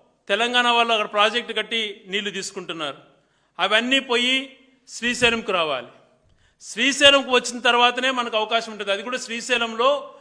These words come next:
ఎనిమిది వందల నలభై క్యూసెక్లు, ఎనిమిది వందల నలభై ఒక లెవెల్ దాటిన తర్వాతనే కొద్దిగా రెండు వేల క్యూసెక్లు తీసుకునే అవకాశం కలుగుతోంది. అంతవరకు రానిచ్చే పరిస్థితి లేకుండా పోయింది. కింది స్థాయిలోనే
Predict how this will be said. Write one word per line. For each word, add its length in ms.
ఎనిమిది 400
వందల 180
నలభై 340
క్యూసెక్లు, 640
ఎనిమిది 760
వందల 440
నలభై 380
ఒక 180
లెవెల్ 320
దాటిన 380
తర్వాతనే 760
కొద్దిగా 600
రెండు 220
వేల 120
క్యూసెక్లు 380
తీసుకునే 460
అవకాశం 400
కలుగుతోంది. 460
అంతవరకు 460
రానిచ్చే 500
పరిస్థితి 400
లేకుండా 340
పోయింది. 440
కింది 320
స్థాయిలోనే 640